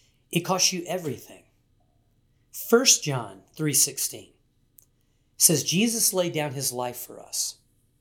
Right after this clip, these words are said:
and we ought to lay down our lives for our brothers and sisters." The cost for us, according to the Word of God, is that we are not supposed to receive God's love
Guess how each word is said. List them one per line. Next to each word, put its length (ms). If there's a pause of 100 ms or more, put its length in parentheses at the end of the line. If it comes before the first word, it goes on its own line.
(1160)
and 160
we 140
ought 160
to 100
lay 280
down 300
our 220
lives 480
for 300
our 100
brothers 440
and 120
sisters." 640 (1400)
The 80
cost 340
for 140
us, 200
according 360
to 120
the 80
Word 200
of 100
God, 260
is 180
that 140
we 300
are 100
not 220
supposed 480
to 300
receive 420
God's 340
love 420